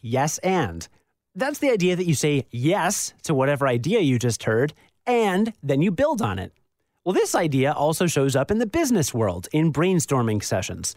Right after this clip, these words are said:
where you may have learned that there's no such thing as a bad idea. Sound familiar?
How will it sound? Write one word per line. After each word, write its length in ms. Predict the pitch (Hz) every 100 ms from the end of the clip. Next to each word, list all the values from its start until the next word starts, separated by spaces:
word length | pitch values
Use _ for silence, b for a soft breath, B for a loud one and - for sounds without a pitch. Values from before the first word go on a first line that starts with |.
| B B -
where 100 | 220
you 220 | 240 247
may 240 | 208 220 226
have 220 | 247 156
learned 280 | 156 254 165
that 260 | 196 311 -
there's 320 | 123 143 139 110
no 180 | 120
such 280 | 143 185 175
thing 360 | 147 196 254 202
as 140 | 135
a 80 | 117
bad 220 | 104 113
idea. 460 | 147 165 180 139 - _ _ _ _ _
Sound 260 | - 123
familiar? 480 | 156 170 269 415 370